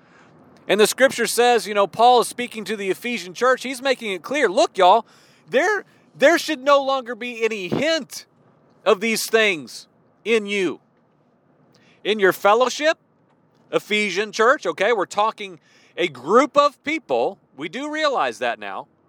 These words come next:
Paul's not having private meetings behind a confessional wall saying, "Dear brother Joel,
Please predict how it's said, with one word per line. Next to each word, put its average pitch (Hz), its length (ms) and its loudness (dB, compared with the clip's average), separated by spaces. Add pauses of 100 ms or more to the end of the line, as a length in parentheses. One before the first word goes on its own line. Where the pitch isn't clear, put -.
(340)
Paul's 233 300 -2
not 233 200 -6
having 220 420 -6 (280)
private 226 420 0
meetings 214 440 -10
behind 190 320 -2
a 170 40 -8
confessional 180 760 -6
wall 233 360 -2
saying, 190 420 -8 (440)
"Dear 202 240 0
brother 190 380 0
Joel, 202 540 -4